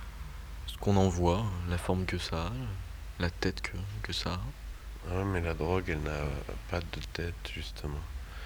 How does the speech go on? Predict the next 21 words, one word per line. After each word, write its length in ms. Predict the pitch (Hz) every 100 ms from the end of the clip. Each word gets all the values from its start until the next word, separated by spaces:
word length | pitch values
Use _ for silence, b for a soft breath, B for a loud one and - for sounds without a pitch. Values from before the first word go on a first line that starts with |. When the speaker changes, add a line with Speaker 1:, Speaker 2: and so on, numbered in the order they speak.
| B B B B B B -
Speaker 2:
Elle, 260 | 76 76 76
elle 120 | 78
n'a 80 | 78
pas 180 | - 87
de 120 | 80
forme, 460 | - 92 101 98 73
elle, 840 | 73 71 - - - - - - 85
elle 100 | 80
est 60 |
juste, 460 | 82 87 - - 85
euh, 360 | 80 76 73 76 82 - - B B B B B -
ce 220 | - -
qui, 480 | 80 - 90 87 85
à 80 | 80
l'intérieur 600 | 85 85 80 80 80 78
de 140 | 76
soi, 500 | - - 98 107 107
est 60 | 82
comme 260 | - 82
une 180 | 78 78
substance 680 | - 78 - - 82 85